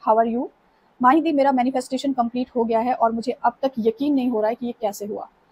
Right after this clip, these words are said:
क्योंकि पाँच साल बाद ये चीज़ हुई है। पाँच साल तक ये लड़की सिर्फ commitment के लिए, अ, कहती रही है,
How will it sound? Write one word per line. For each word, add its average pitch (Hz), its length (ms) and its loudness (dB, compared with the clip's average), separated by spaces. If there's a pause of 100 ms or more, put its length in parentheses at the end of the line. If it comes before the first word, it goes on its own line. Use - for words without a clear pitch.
(160)
क्योंकि 277 200 0
पाँच 302 460 4
साल 254 400 2
बाद 214 340 4 (440)
ये 247 80 0
चीज़ 247 280 -2
हुई 254 160 0
है। 262 120 4
पाँच 262 260 -2
साल 233 220 0
तक 233 140 -8 (100)
ये 233 140 -2
लड़की 220 300 -6
सिर्फ 254 260 -4 (380)
commitment 262 400 0
के 269 80 -4
लिए, 254 240 0
अ, 220 240 -2
कहती 233 320 -6
रही 247 180 0
है, 247 180 0